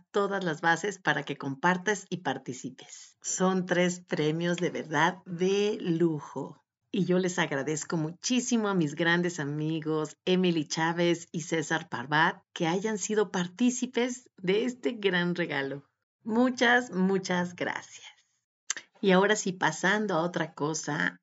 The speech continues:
y la otra cosa es la energía de la semana que acaba de concluir, que tuvimos,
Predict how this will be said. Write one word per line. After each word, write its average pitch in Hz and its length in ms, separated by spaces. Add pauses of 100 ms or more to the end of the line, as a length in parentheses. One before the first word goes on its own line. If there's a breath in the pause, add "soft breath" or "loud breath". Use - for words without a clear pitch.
(140)
y 196 100
la 175 140
otra 185 280
cosa 165 320
es 156 80
la 160 100
energía 151 640
de 170 120
la 143 100
semana 139 460
que 131 80
acaba 135 300
de 139 120
concluir, 135 640 (480 loud breath)
que 165 80
tuvimos, 190 920